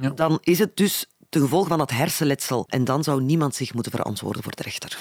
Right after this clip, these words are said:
Speaker 1: Ja, dat is een hele medische discussie die je daar dan krijgt, hè. En een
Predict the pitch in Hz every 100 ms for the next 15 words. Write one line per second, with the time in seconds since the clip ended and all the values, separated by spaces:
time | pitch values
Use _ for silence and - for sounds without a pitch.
0 | - - - 127 160 214 196 90 107 139
1 | 131 113 113 101 117 131 - 135 110 -
2 | 123 123 120 120 113 101 98 87 107 127
3 | 110 - 127 123 113 107